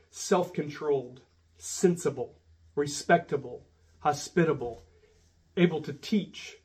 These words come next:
not an excessive drinker. It's coffee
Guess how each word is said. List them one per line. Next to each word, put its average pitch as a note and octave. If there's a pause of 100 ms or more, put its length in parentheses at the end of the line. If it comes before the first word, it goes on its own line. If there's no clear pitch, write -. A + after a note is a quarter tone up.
(340)
not D#3+
an D#3+
excessive D3 (440)
drinker. D3 (1400)
It's -
coffee C3+